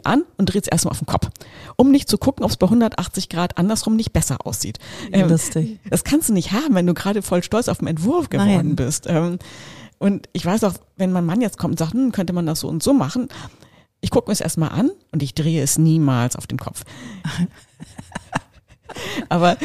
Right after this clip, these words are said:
Speaker 1: es ist unheimlich wichtig, einmal zu gucken, ob's nicht um hundertachtzig Grad gedreht tatsächlich besser aussieht. Aber das macht man nie sofort.
Speaker 2: Nein.
Speaker 1: Jedenfalls nicht bei anderer Leute
Speaker 2: Nein.
Speaker 1: Entwürfe.
Speaker 2: Nein, auf keinen Fall. <laughs> Sag mal, und die Mama und der Papa,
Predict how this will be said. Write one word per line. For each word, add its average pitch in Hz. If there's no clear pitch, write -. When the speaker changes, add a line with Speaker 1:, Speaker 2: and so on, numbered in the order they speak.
Speaker 1:
es 180
ist 208
unheimlich 196
wichtig, 220
einmal 180
zu -
gucken, -
ob's -
nicht -
um 185
hundertachtzig 170
Grad 160
gedreht 156
tatsächlich 135
besser 160
aussieht. 131
Aber 139
das 156
macht 165
man 156
nie 208
sofort. 175
Speaker 2:
Nein. 170
Speaker 1:
Jedenfalls 165
nicht 175
bei -
anderer 170
Leute 160
Speaker 2:
Nein. 160
Speaker 1:
Entwürfe. 147
Speaker 2:
Nein, 160
auf -
keinen 160
Fall. 160
<laughs> -
Sag 220
mal, 226
und 220
die 226
Mama 196
und 208
der 196
Papa, 208